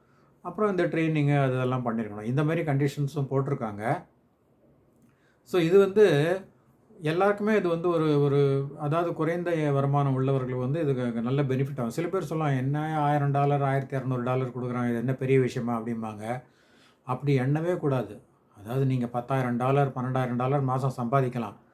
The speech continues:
உங்களுக்கு வந்து ஆயிரத்தி ஐந்நூறு டாலர் பெரிய விஷயமே இல்ல. ஆனா இப்ப ரெண்டாயிரம் டாலர்,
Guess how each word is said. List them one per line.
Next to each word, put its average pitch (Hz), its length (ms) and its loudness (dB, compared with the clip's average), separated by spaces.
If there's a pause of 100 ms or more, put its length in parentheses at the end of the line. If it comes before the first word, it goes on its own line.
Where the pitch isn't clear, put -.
(400)
உங்களுக்கு 160 380 4
வந்து 170 480 2
ஆயிரத்தி 151 340 2
ஐந்நூறு 147 220 2
டாலர் 147 280 2
பெரிய 151 240 0
விஷயமே 147 380 2
இல்ல. 113 240 -2 (960)
ஆனா 147 220 0
இப்ப 147 160 0
ரெண்டாயிரம் 147 480 2
டாலர், 160 420 0